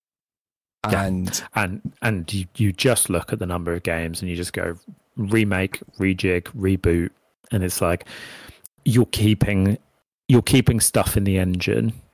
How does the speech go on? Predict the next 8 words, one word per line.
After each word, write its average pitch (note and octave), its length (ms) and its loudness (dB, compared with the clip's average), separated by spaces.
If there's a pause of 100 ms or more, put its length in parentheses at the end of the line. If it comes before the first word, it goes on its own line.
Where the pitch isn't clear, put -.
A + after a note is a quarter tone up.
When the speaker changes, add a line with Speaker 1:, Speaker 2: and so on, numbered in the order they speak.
(160)
Speaker 1:
so E2+ 280 0
that G2 160 0
things F#2 320 -2
keep - 240 -8
ticking G#2+ 340 -4
over. G2+ 480 -2 (360)
And G2+ 220 0
then F2+ 420 2